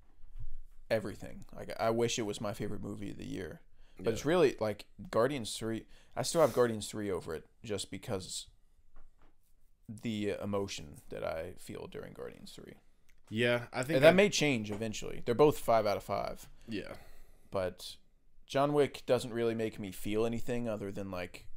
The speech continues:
Speaker 1: having an erection.
Speaker 2: <laughs> Yeah.
Speaker 1: But Guardians three is, like, it'll, if I'm locked in and, like, paying attention to it, it'll make me cry.
Speaker 2: Yeah.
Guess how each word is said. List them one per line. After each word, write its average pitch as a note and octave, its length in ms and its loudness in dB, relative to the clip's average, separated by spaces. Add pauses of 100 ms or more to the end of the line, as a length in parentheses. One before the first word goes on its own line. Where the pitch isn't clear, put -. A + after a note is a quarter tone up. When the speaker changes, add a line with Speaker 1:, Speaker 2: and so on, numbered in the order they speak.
Speaker 1:
having G2+ 340 -6
an F2 80 -8
erection. - 540 -6 (140)
Speaker 2:
<laughs> - 140 2 (300)
Yeah. D3+ 220 8 (180)
Speaker 1:
But A2 140 0
Guardians B2+ 500 6
three A2 240 0
is, G2 140 -4
like, F2+ 520 -4 (600)
it'll, A2+ 360 4
if G#2+ 200 -2
I'm A#2 180 2
locked A2 300 0
in F#2 400 -6
and, G2 100 -8
like, E2+ 160 -8
paying - 180 -8
attention - 380 -12
to - 140 -10
it, F2+ 60 -8
it'll F#2+ 120 -4
make F#2 220 -8
me E2 60 -12
cry. - 360 -8 (340)
Speaker 2:
Yeah. C#2 260 -8